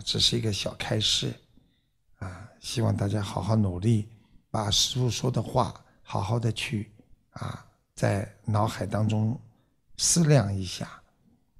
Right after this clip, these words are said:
然后才会彻底的明白我们人间应该怎么生活。学佛了，已经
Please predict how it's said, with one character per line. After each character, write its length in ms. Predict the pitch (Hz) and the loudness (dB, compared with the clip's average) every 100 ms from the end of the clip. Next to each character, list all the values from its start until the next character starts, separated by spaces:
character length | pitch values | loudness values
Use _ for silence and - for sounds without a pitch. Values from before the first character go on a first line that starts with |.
| - | -2
然 160 | 107 | 2
后 100 | 110 | 2
才 220 | 107 - | 2 -2
会 160 | 110 107 | -2 -2
彻 240 | - - | 0 2
底 100 | 110 | 4
的 80 | 101 | 4
明 300 | 95 98 101 | 4 4 4
白 260 | 101 90 - - _ _ _ _ | 2 -2 -6 -20 _ _ _ _
我 100 | 104 | 0
们 140 | 101 | 2
人 200 | 101 101 | 4 6
间 320 | 107 107 101 127 - _ _ - _ | 6 4 2 -4 -12 _ _ -20 _
应 140 | - 123 | 6 6
该 140 | 110 | 6
怎 220 | 113 - | 2 0
么 100 | 92 | 0
生 320 | 92 - 160 156 | 0 6 8 8
活。 320 | - - - - - _ _ _ _ _ - _ | 4 -4 -8 -14 -20 _ _ _ _ _ -20 _
学 200 | - 135 | 4 6
佛 280 | 139 107 104 | 8 6 4
了， 240 | 123 110 - _ _ _ _ _ _ _ | 4 2 -6 _ _ _ _ _ _ _
已 100 | 98 | -2
经 340 | - 113 107 | 0 2 2